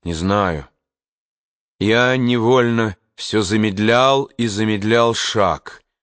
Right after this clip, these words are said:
Зачем-то вытащил отсыревшую пачку сигарет — стал прикуривать, заслоняя зажигалку от ветра ладонями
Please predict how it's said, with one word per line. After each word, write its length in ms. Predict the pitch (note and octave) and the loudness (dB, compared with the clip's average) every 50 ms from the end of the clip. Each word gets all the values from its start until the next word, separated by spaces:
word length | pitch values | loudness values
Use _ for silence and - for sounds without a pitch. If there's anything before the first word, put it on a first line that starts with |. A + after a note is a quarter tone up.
| _ _ _ _ _ _ - | _ _ _ _ _ _ -6
Зачем-то 580 | - A2 A2+ - - B2 A#2+ - B2 A#2 F#2+ - _ _ - | -2 -2 0 0 0 0 0 2 0 0 0 -2 _ _ -4
вытащил 640 | A2 A2+ B2 C3 A#2 - A#2 G#2 - - A2+ G#2+ | -2 0 0 0 0 0 -2 -2 0 0 2 2
отсыревшую 680 | G#2 G2 - - A2+ G#2+ A2 A2 G#2 F#2 - - G#2 G2 | 2 0 0 -2 0 2 2 2 0 0 -2 -2 -2 -2
пачку 360 | - - G#2 G2 - - - | 0 0 0 0 -2 -4 -10
сигарет — 720 | F#2 - - F2+ F2+ F#2+ F#2+ G2+ B2 C#3 C#3 B2+ - - _ _ _ _ _ | -8 -8 -4 -2 0 0 2 2 2 2 0 -2 -4 -8 _ _ _ _ _
стал 360 | - - - - A#2 A2 G#2+ | -16 -8 -2 0 2 2 0
прикуривать, 880 | E2+ - G2+ G2+ E2 - - B2+ C#3 C#3+ C3 C3 B2+ B2 A#2+ - - - _ _ _ - | 0 -4 -4 -6 -4 -4 -2 0 2 2 2 2 2 0 -2 -2 -6 -16 _ _ _ -8
заслоняя 680 | F#2 G#2+ G#2 - G#2 A2 A2 A2+ A#2 A#2 A2+ A2+ G#2 | -6 -6 -4 -2 0 0 2 2 2 2 2 0 0
зажигалку 640 | F2+ G#2 G#2+ G2+ G#2 F#2+ G#2 A2+ A2+ G#2+ G2 - G#2 | -2 -2 -2 -2 -2 0 2 2 2 2 0 0 0
от 160 | G#2 - - | 0 0 0
ветра 340 | G2 A2 A2+ G2+ - G2+ G2+ | 0 0 0 0 0 0 0
ладонями 760 | G#2 G#2 G2+ F#2+ A2 A#2 B2+ B2+ B2+ B2 A#2+ A#2 A2+ G2+ | 2 0 0 2 0 0 2 0 0 0 0 -2 -2 -4